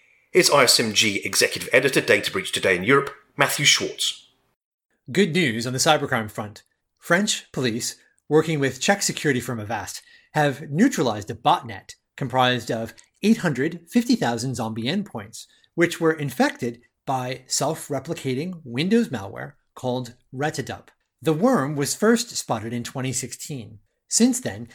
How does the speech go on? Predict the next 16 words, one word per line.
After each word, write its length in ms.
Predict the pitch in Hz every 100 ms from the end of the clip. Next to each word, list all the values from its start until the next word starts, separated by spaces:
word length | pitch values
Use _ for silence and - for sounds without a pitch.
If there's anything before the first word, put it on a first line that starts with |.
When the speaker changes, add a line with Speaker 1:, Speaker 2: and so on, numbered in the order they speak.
| -
Speaker 2:
it's 260 | - 170 -
claimed 540 | - - 208 269 240
victims 420 | 135 175 - 113 110
across 300 | - 120 117
a 40 |
hundred 300 | - 220 233
and 100 | 180
forty 300 | - 156 139
different 400 | - 156 247 233
countries, 520 | 127 110 - - - _ _ -
infecting 680 | 143 127 170 170 139 180 208
Windows 380 | 135 143 156 156
servers 400 | - 156 165 147
and 100 | 143
P 220 | - 190
Cs 380 | 190 127 120 -